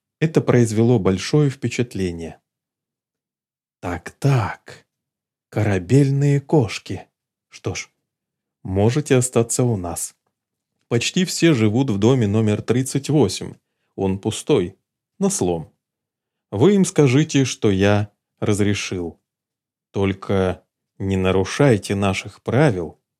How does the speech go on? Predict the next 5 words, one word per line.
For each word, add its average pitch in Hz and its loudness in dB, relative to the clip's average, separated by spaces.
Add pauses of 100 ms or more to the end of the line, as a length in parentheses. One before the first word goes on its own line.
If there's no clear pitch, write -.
(360)
а 95 -6
то 127 -2
выгоним. 95 -4 (720)
Первое 98 2
правило: 107 2